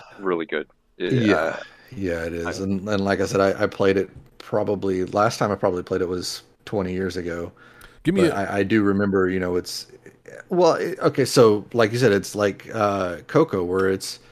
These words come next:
Speaker 2: you're in the land of the dead. Like, your, your
Speaker 3: Mm-hmm.
Speaker 2: character is,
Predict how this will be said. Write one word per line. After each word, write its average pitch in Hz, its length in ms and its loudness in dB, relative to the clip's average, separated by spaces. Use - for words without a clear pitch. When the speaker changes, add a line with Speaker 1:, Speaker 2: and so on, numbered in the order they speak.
Speaker 2:
you're 120 240 4
in 139 240 2
the 117 80 2
land 101 240 0
of 90 60 -2
the 90 80 -2
dead. - 340 0
Like, 95 220 -6
your, 101 300 2
your 98 200 -2
Speaker 3:
Mm-hmm. 85 100 -8
Speaker 2:
character 104 480 2
is, 95 580 -4